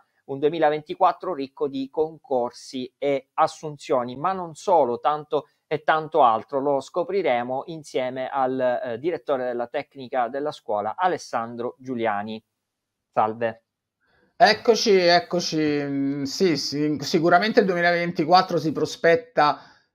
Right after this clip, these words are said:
Speaker 2: eh, molto, molto ricco di, di novità, eh, novità annunciate, eh, alcune sono novità legislative. Io direi di affrontare tutti gli argomenti uno per uno perché è un piatto ricco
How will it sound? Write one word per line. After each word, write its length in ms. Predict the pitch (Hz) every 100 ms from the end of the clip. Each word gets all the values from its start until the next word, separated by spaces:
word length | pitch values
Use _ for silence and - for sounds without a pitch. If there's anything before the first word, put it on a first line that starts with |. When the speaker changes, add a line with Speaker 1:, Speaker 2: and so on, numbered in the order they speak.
| _
Speaker 2:
eh, 640 | 131 135 135 131 131 127 127
molto, 440 | 196 214 196 156
molto 580 | 151 151 - 143 135 135
ricco 400 | 151 147 - 139
di, 580 | 123 131 127 127 127 120
di 120 | 139
novità, 680 | 135 127 127 170 220 226 -
eh, 220 | 131 123
novità 320 | 127 135 143
annunciate, 1040 | 135 135 135 - 180 190 190 220 226 214
eh, 440 | - 123 123 120 123
alcune 920 | 131 131 131 - 151 147 131 123 120
sono 220 | 113 127
novità 300 | 123 123 127
legislative. 920 | 131 123 123 127 139 147 220 247 156
Io 360 | 147 165 139 - _ _
direi 340 | - 151 165
di 120 | 151 151
affrontare 500 | - 151 151 156 143
tutti 220 | 180 170
gli 80 | 165
argomenti 480 | 151 185 208 170
uno 260 | 160 196 185
per 160 | 180 180
uno 240 | 262 220
perché 840 | 160 - 147 147 143 139 139 135
è 140 | 127 160
un 160 | 160
piatto 400 | 175 165 - 156
ricco 600 | 156 220 - 180 165 147